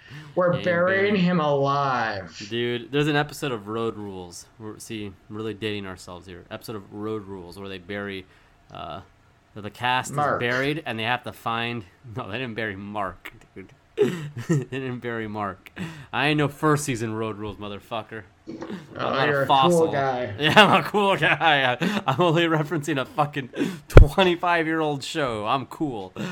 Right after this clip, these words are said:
Speaker 1: Not a twenty-seven-year-old
Speaker 2: That's
Speaker 1: show.
Speaker 2: right. <laughs> Yeah, man. Hey, hey, hey.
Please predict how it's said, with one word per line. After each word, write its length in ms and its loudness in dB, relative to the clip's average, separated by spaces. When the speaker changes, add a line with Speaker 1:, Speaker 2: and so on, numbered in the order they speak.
Speaker 1:
Not 420 4
a 100 0
twenty-seven-year-old 1300 0
Speaker 2:
That's 320 4
Speaker 1:
show. 140 6
Speaker 2:
right. 400 10
<laughs> 100 2
Yeah, 800 0
man. 440 -4
Hey, 280 2
hey, 360 0
hey. 340 0